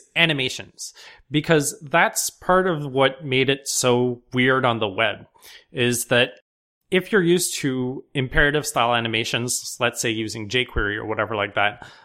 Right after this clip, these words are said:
um, you can't do that at all with, uh, view frameworks like React or whatever. You have to do everything in C S S three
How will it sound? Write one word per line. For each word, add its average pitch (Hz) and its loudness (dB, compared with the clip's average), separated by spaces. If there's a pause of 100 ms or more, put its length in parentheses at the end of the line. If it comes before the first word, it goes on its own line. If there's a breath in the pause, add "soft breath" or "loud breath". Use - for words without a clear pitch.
(140 loud breath)
um, 113 0 (640)
you 151 -4
can't 226 -2
do 143 0
that 147 2
at 139 -8
all 113 0
with, 120 -2 (140)
uh, 117 2
view 117 -10
frameworks 123 -6
like 123 -6
React 107 -2 (100)
or 120 -2
whatever. 104 -2
You 117 -4
have 151 0
to - -6
do 127 -8
everything 196 2
in 147 0
C 151 0
S 139 -2
S - -2
three 185 -2